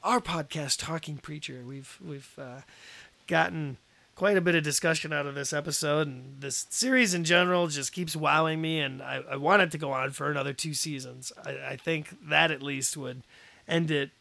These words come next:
you know, on a really high note. And I hope more people start watching.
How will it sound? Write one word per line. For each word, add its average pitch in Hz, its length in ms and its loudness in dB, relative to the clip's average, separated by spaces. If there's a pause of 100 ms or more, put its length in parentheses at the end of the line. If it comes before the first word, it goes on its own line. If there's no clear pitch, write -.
you 147 140 -4
know, 135 160 -4
on 131 120 -6
a 127 80 -8
really 151 420 2
high 147 200 0
note. 135 360 -6
And 151 120 2
I 233 60 10
hope 302 140 10
more 269 180 6
people 240 280 -2
start 170 260 0
watching. 127 400 -6